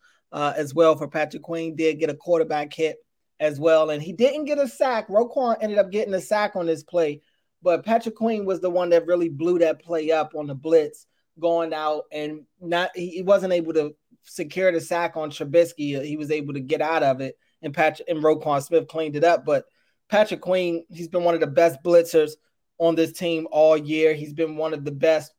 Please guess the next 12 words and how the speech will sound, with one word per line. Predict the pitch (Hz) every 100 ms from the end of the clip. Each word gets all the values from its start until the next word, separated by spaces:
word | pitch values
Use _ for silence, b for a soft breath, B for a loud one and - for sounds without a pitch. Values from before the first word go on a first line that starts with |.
| _ _ _
uh, | 156 147 135 - _
pressure, | - 180 170 -
quarterback | - 190 180 160 151
pressure | 165 170 170
guys | 156 156 156 156
in | 165 185
the | 175
N | 165
F | 156 143 175
L | 180 165 131 - _ _ _
this | 165 165 165
year. | 175 160 151 -